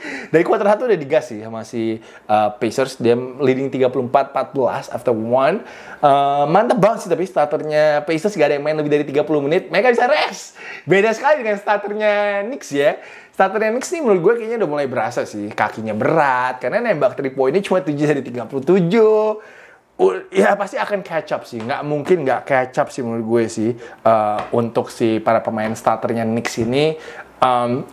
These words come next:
yeah, man, they've been playing, like, apalagi Josh Hart main empat puluh lima menit, empat puluh delapan menit, pasti ya makin lama makin berasa lah, apalagi kayak Jalen Brunson.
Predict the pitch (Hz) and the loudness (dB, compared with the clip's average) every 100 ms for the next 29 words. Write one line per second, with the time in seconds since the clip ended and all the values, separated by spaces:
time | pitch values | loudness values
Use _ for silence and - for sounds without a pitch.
0 | - - 147 170 147 143 170 190 151 151 | -12 -4 2 2 2 2 2 2 0 -2
1 | 139 90 - - - 123 165 151 117 - | -2 -4 -10 -4 0 2 2 0 -2 -2
2 | 131 123 107 107 120 110 131 143 117 110 | -2 -2 -4 -4 -2 0 0 0 -2 -4
3 | 113 117 151 123 120 160 147 - - - | -2 0 0 0 2 2 2 -4 -20 -20
4 | - 139 160 170 185 220 196 180 160 131 | 0 2 4 2 0 0 0 -2 -4 0
5 | 147 147 - 160 147 135 160 170 - - | 0 2 0 0 0 0 0 0 -4 -20
6 | - 170 160 175 160 156 156 147 107 | 0 2 4 2 2 0 0 -2 -14